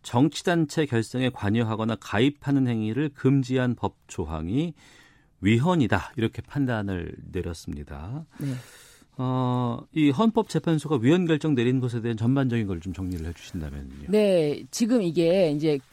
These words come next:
Speaker 2: 이런 판결이 났다고 해서 교사가 바로 정당에 가입할 수 있는 건 아니에요.
Speaker 1: 예.
Speaker 2: 정당 및 정치단체라고 하니까
Speaker 1: 음.
Speaker 2: 헌법재판소에서, 어, 의견이 헌법재판소 재판관님들이 총 아홉 분이세요.
Speaker 1: 네.
Speaker 2: 근데 세 분, 세 분, 세 분 이렇게 딱 나뉘셨어요.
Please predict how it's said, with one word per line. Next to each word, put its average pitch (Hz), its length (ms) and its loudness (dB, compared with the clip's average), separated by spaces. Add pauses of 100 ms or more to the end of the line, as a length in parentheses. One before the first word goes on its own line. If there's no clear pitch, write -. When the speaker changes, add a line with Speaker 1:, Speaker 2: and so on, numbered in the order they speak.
Speaker 2:
이런 208 240 2
판결이 294 340 2
났다고 185 340 2
해서 214 460 4
교사가 196 680 2
바로 185 220 -2
정당에 185 400 2
가입할 175 300 0
수 160 140 -4
있는 156 160 2
건 208 100 2
아니에요. 131 600 0
Speaker 1:
예. 104 280 2
Speaker 2:
정당 214 680 4
및 254 260 2
정치단체라고 170 1160 2
하니까 131 520 2
Speaker 1:
음. 107 140 0
Speaker 2:
헌법재판소에서, 170 840 2 (400)
어, 175 440 6
의견이 214 460 6
헌법재판소 247 540 0
재판관님들이 185 640 0
총 - 240 2
아홉 165 240 4
분이세요. 151 520 4 (140)
Speaker 1:
네. 107 140 0
Speaker 2:
근데 240 160 6
세 359 280 2
분, 349 200 0
세 320 160 2
분, 311 160 4
세 349 140 0
분 320 160 6
이렇게 214 180 2
딱 285 180 4
나뉘셨어요. 160 920 4